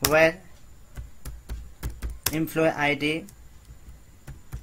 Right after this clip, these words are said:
equal to one.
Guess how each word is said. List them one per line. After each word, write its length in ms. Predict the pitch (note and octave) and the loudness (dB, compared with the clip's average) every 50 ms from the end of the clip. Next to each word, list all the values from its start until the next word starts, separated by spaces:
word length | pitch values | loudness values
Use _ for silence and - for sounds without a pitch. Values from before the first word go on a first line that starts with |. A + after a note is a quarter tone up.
| - - - - - - - - - - - - - - - - - - - - - - - - - - - - - - - - - - - - - - - - - - - - - - - - - - | -12 -16 -18 -20 -20 -20 -20 -18 -18 -18 -18 -18 -20 -20 -20 -20 -20 -20 -20 -20 -20 -20 -20 -20 -20 -20 -18 -18 -18 -18 -16 -16 -16 -16 -16 -16 -16 -18 -18 -16 -18 -18 -18 -16 -18 -16 -10 -2 -2 -2
equal 300 | D3+ D3 - D#3+ D3+ D3 | 0 0 0 0 0 2
to 180 | C#3+ D#3+ E3 D#3+ | 2 0 0 0
one. 320 | C#3 C#3+ C#3 C3 A#2 G#2+ | 2 2 2 2 0 -4